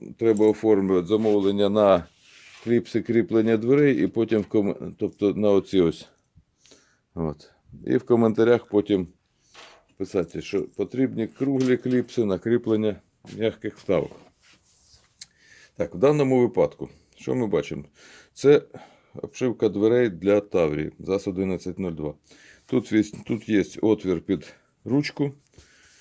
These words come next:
Тобто сюди вставляється рамочка і сама ручка.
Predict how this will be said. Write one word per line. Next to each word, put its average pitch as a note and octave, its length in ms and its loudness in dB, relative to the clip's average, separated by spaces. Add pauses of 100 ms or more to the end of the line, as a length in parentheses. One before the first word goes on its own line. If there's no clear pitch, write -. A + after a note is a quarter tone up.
(140)
Тобто A2+ 240 -6
сюди C#3+ 260 2
вставляється C#3 600 2
рамочка D3 580 2 (640)
і - 300 -2
сама A2+ 320 2
ручка. E2+ 360 -4